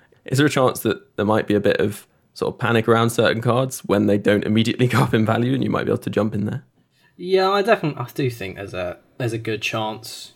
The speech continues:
Speaker 2: You know, there's a lot of, uh, a lot of trading accounts providing advice to a lot of audiences.
Speaker 1: Mm.
Speaker 2: So I think you'll have, you know, have a lot of panic on cards that don't get in, that maybe people have said to invest
Speaker 1: Mm.
Speaker 2: in.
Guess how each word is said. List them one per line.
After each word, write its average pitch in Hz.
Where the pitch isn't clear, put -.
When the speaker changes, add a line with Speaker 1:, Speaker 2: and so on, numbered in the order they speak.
Speaker 2:
You 104
know, 104
there's 104
a 139
lot 135
of, 120
uh, 113
a -
lot 120
of 120
trading 117
accounts 117
providing 113
advice 110
to 117
a -
lot 110
of 104
audiences. 113
Speaker 1:
Mm. 110
Speaker 2:
So -
I 127
think 127
you'll 120
have, 117
you 120
know, 110
have 107
a 113
lot 117
of -
panic 113
on 117
cards 120
that 113
don't 123
get 110
in, 139
that 117
maybe 110
people 113
have 104
said 110
to 107
invest 110
Speaker 1:
Mm. 113
Speaker 2:
in. 113